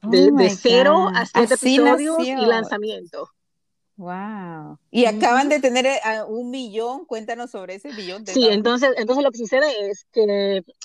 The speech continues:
Speaker 1: para la compañía eso fue un experimento. E-, ellos
Speaker 2: Ajá.
Speaker 1: querían complacer a Alicia porque Alicia era una de sus editoras, em, y entonces al final del experimento ellos decidieron, "Bueno,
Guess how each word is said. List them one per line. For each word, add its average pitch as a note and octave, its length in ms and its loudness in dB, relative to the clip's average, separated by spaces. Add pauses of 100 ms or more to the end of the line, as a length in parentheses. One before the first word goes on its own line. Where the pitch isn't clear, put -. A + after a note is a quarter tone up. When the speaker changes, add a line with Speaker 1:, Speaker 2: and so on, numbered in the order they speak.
(340)
Speaker 1:
para G#3 260 4
la G3 120 2
compañía B3 600 -2
eso A3 180 -6
fue B3 80 -8
un B3+ 100 -6
experimento. F3+ 760 -12
E-, - 180 -20
ellos A3+ 340 -2
Speaker 2:
Ajá. A#3+ 100 -2
Speaker 1:
querían A3 640 0
complacer G3 460 -6
a F3 40 2
Alicia B3+ 440 0
porque F#3+ 220 -4
Alicia F#3+ 300 0
era G3 160 0
una F#3+ 140 -6
de F#3+ 80 -2
sus F#3 480 0
editoras, F#3+ 960 2
em, F3 480 -2 (1400)
y G#3+ 240 2
entonces A3 920 0 (220)
al G#3 160 0
final G3+ 380 0
del A#3 140 6
experimento G#3 600 0
ellos G3+ 200 0
decidieron, G#3 640 0
"Bueno, G4+ 160 0